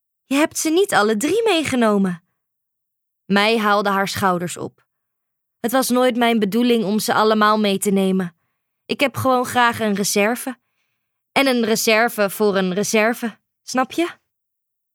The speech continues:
"En welke heb je gekozen?" vroeg Mulan. Mei draaide de lampion om, zodat Mulan het patroon kon zien. Mulan begaf zich naar de zijkant van de weg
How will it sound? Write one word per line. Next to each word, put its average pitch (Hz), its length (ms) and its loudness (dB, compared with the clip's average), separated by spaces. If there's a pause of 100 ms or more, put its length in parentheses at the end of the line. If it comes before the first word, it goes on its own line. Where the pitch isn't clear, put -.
(340)
"En 269 440 0
welke 214 300 0
heb 233 160 2
je 233 120 0
gekozen?" 226 680 0 (580)
vroeg - 260 -4
Mulan. 202 500 0 (960)
Mei 202 300 2
draaide 202 380 0
de 190 120 0
lampion 190 580 0
om, 190 240 -2
zodat 185 320 -2
Mulan 202 400 0
het 185 160 -4
patroon 190 460 -2
kon 180 180 -4
zien. 165 380 -6 (1200)
Mulan 247 420 0
begaf 226 340 -2
zich 214 180 -6
naar 202 160 0
de 190 80 -4
zijkant 220 520 -2
van 196 160 -2
de 190 100 2
weg 170 340 -6